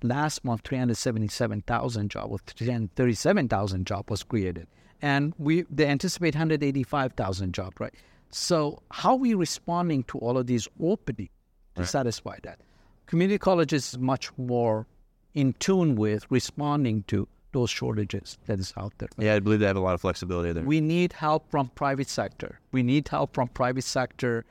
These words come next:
Speaker 1: in collaboration with our higher education to collaborate better,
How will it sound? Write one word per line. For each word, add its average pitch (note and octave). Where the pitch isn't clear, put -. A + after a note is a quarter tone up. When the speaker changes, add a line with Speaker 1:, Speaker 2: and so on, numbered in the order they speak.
Speaker 1:
in C3
collaboration A#2
with A2
our A2
higher D#3
education A2+
to B2+
collaborate D#3+
better, A2+